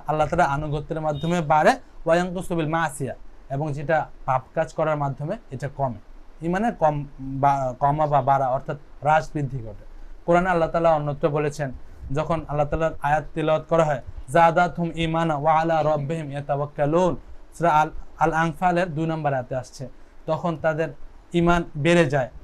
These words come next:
এবং তারা তাদের রবের উপর তাদের যে তাওয়াক্কুল বা আল্লাহ ভরসা এটাও বেড়ে যায়। এখন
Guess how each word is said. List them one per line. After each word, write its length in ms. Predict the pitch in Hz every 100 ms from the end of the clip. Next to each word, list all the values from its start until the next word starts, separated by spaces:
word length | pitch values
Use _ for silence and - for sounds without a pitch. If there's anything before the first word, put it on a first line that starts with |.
| -
এবং 300 | 143 156 156 -
তারা 200 | 160 156
তাদের 280 | 147 156 151
রবের 300 | 143 147 156
উপর 220 | - 160
তাদের 320 | 120 139 139
যে 120 | 143 147
তাওয়াক্কুল 600 | 131 127 131 - 147 117 - - -
বা 100 | 147
আল্লাহ 260 | 147 156
ভরসা 380 | 156 156 143 120 -
এটাও 240 | 135 143
বেড়ে 200 | 120 110
যায়। 180 | 101 120 - - - - - - - - - - - - - - - - - - - - - - -
এখন 320 | 180 185 196